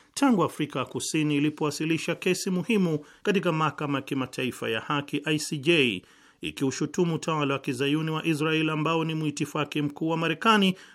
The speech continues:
kwa mauaji ya kimbari ya Wapalestina huko Gaza, hatua ambayo imeikasirisha sana serikali ya Trump. Aidha, Washington imekuwa wazi zaidi kuonyesha kuwa hairidhishwi na hatua za Pretoria kimataifa,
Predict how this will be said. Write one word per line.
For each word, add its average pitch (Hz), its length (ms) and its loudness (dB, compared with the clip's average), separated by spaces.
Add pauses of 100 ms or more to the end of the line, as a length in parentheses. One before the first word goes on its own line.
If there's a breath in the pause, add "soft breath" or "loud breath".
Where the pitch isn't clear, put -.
kwa 208 140 4
mauaji 190 460 4
ya 156 80 4
kimbari 156 520 2
ya 156 80 2
Wapalestina 143 800 0
huko 127 340 -2
Gaza, 107 500 0 (340 soft breath)
hatua - 420 0
ambayo 151 680 4
imeikasirisha 143 920 0
sana 127 500 -2
serikali 113 640 -4
ya 101 80 -8
Trump. 123 440 -2 (500 loud breath)
Aidha, 156 260 6
Washington 170 800 2
imekuwa 165 560 2
wazi 165 480 4
zaidi 165 540 0 (240 loud breath)
kuonyesha 180 580 4
kuwa 143 300 2
hairidhishwi 165 800 2
na 160 120 -2
hatua 170 360 0
za 165 140 0
Pretoria 185 600 2
kimataifa, 180 840 0